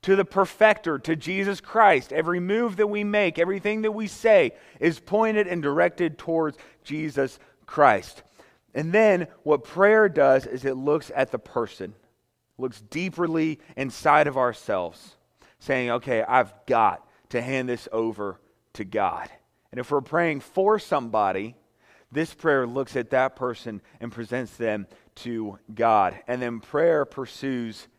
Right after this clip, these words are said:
a purpose. It's, it's,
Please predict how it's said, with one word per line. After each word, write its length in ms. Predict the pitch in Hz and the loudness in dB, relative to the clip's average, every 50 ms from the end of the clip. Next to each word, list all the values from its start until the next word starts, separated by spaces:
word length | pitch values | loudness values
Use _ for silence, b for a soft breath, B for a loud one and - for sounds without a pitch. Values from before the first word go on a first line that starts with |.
| _ _ _ | _ _ _
a 120 | 98 101 | -8 -8
purpose. 760 | 95 - - - 87 85 - - - - - - - - _ _ _ _ _ _ _ _ _ _ _ _ _ _ _ _ _ _ _ _ _ _ _ _ _ _ _ _ _ - | -8 -8 -12 -12 -12 -12 -12 -16 -18 -20 -20 -20 -20 -20 _ _ _ _ _ _ _ _ _ _ _ _ _ _ _ _ _ _ _ _ _ _ _ _ _ _ _ _ _ -20
It's, 200 | 98 - - - _ | -20 -20 -20 -10 _
it's, 260 | 110 113 107 - - | -8 -8 -8 -10 -20